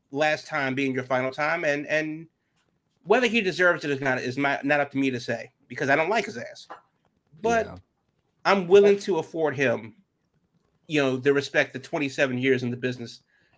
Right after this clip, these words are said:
Speaker 1: at a top level somehow, some way, uh, gives him. So, yeah, one
Speaker 2: I,
Speaker 1: match.
Speaker 2: I do not think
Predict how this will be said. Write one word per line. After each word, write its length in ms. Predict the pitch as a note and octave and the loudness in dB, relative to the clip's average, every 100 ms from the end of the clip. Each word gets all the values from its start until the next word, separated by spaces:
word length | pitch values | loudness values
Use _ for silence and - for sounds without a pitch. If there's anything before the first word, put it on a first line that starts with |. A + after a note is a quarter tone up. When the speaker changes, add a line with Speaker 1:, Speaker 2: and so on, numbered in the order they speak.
| - | 2
Speaker 1:
at 160 | D#3 E3+ | 6 6
a 40 | |
top 300 | E3 F3 C#3 | 4 0 0
level 400 | C#3 B2 A2+ - - | 2 2 0 -10 -14
somehow, 480 | - D3+ C3 C3+ B2+ | -2 0 2 0 -2
some 260 | B2+ D#3 | -2 -2
way, 260 | A#2+ F#2 - _ _ _ _ _ - | 0 -2 -10 _ _ _ _ _ 0
uh, 200 | C#3 C3 | 2 2
gives 300 | C3+ C#3 - | 2 0 -2
him. 160 | - _ _ _ | -14 _ _ _
So, 180 | - A3 | -4 -2
yeah, 280 | A#3+ F3+ - _ _ _ _ _ _ _ _ | 0 -2 -4 _ _ _ _ _ _ _ _
one 180 | - A3+ | -2 0
Speaker 2:
I, 40 | C#3+ | 0
Speaker 1:
match. 300 | - - - _ _ _ | -2 -18 -20 _ _ _
Speaker 2:
I 300 | G2+ A2+ B2+ | 0 4 4
do 320 | A2+ F#2 A2 G#2 | 2 -2 -2 0
not 340 | G#2+ A2+ - | 2 2 0
think 580 | - C3 G2 - - | 0 0 0 -6 -20